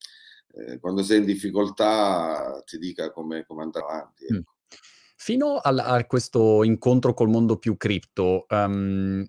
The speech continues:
Speaker 2: il tuo mercato era un mercato, come dire, prevalentemente italiano, era un mercato internazionale? Hai visto un cambiamento di interesse, un'apertura magari all'estero tramite la community cripto che prima non c'era? Co-,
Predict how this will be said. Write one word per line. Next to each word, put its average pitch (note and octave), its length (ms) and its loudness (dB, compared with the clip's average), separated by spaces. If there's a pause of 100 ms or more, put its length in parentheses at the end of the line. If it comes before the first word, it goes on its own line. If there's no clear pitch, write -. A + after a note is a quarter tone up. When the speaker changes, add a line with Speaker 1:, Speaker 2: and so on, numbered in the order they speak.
Speaker 2:
il C3+ 160 2
tuo F#3+ 200 6
mercato F#3+ 960 2
era B2 180 2
un G#2+ 80 4
mercato, A#2 580 0
come A#2 220 2
dire, G2+ 220 2
prevalentemente A2 1200 2 (540)
italiano, A#2+ 920 4
era G#2 80 4
un G2+ 60 0
mercato G2 360 -2
internazionale? A2 1200 2
Hai A2 220 2
visto A#2+ 340 0
un A#2 80 4
cambiamento A2 760 4
di G#2 80 2
interesse, G#2+ 600 2
un'apertura G#2 960 2
magari G2+ 340 2
all'estero G2+ 680 2
tramite G#2 500 -2
la G2 100 0
community G2+ 340 -2
cripto G2+ 260 -2
che F#2 100 -2
prima G#2 220 -2
non G#2 240 -2
c'era? A2 460 2
Co-, A#2 240 -2